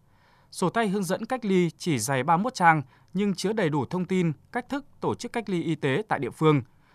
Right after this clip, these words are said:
Mục đích là hướng dẫn các địa phương có thể chủ động khoanh vùng, cách ly y tế toàn bộ vùng dịch, dập dịch triệt để, không để dịch lây lan sang các địa phương khác. Thời điểm để cách ly y tế theo hướng dẫn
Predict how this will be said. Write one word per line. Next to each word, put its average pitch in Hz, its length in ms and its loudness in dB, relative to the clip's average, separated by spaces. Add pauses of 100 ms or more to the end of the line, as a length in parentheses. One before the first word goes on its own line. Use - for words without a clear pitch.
(160)
Mục 180 160 -2
đích 277 240 -6
là 139 160 -4
hướng 165 180 -2
dẫn 156 200 -4
các 254 120 -6
địa 190 120 -2
phương 170 320 -2
có 143 260 2
thể 147 220 -4
chủ - 160 -8
động 123 160 0 (220)
khoanh 190 240 0
vùng, 143 260 2 (240)
cách 247 140 -2
ly 202 100 0
y 175 120 -2
tế 160 280 0
toàn 131 180 0
bộ 127 280 -2
vùng 135 120 -4
dịch, 123 200 0 (420)
dập 170 240 0
dịch 156 220 -2
triệt 156 180 -2
để, 131 340 0
không 196 180 -4
để 151 120 0
dịch 117 240 -6
lây 170 120 -2
lan 165 240 6
sang 151 240 0
các 226 80 -4
địa - 140 -2
phương 147 160 -4
khác. 226 260 4 (840)
Thời 196 140 2
điểm 175 220 2
để 135 120 -2
cách 233 180 -6
ly 202 140 -4
y 180 120 -2
tế 151 340 2
theo 165 160 0
hướng 156 160 -2
dẫn 156 260 0